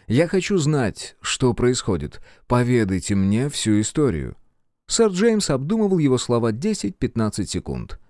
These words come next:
«Хорошо, милорд. Слушайте». Короли Польши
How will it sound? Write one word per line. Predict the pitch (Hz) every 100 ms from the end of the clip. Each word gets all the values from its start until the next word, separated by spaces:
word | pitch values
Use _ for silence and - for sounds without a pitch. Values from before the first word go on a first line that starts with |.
| _ _ _
«Хорошо, | - 196 139 - 95
милорд. | 85 85 85 87 - - - _ _ _ _ _ -
Слушайте». | - 233 151 92 78 90 - _ _ _ _ _ _ _ _ _ _ _ _ _ _ _ _ _ _ _ _ _ -
Короли | 135 123 123 120
Польши | 104 156 196 185 - 76 123